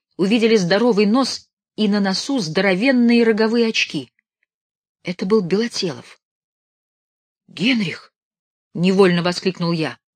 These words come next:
Белотелов быстро обернулся, увидел нас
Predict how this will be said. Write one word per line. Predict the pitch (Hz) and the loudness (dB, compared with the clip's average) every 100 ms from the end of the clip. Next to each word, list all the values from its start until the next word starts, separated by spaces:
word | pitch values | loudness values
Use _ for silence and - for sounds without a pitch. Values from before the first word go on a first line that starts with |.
| _ _ _ _ _ _ _ | _ _ _ _ _ _ _
Белотелов | 147 170 175 190 185 170 | -2 -2 0 0 0 0
быстро | 190 - 175 | -2 -2 -2
обернулся, | 165 170 233 - - - _ _ _ | 0 2 2 0 -8 -16 _ _ _
увидел | 185 185 247 185 | -2 2 2 2
нас | 165 139 123 - | -2 -6 -10 -16